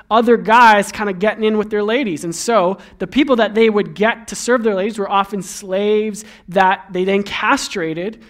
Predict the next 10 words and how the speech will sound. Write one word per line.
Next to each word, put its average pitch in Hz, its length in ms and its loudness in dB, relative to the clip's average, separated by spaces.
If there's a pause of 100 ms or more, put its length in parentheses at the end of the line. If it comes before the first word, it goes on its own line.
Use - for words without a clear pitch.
(140)
so 202 140 -4
that 202 160 2
those 214 180 0
guys 226 320 2
could 226 280 2
not 208 400 2
impregnate 208 640 0
women 190 300 -2
and, 196 180 -4
and, 175 280 -6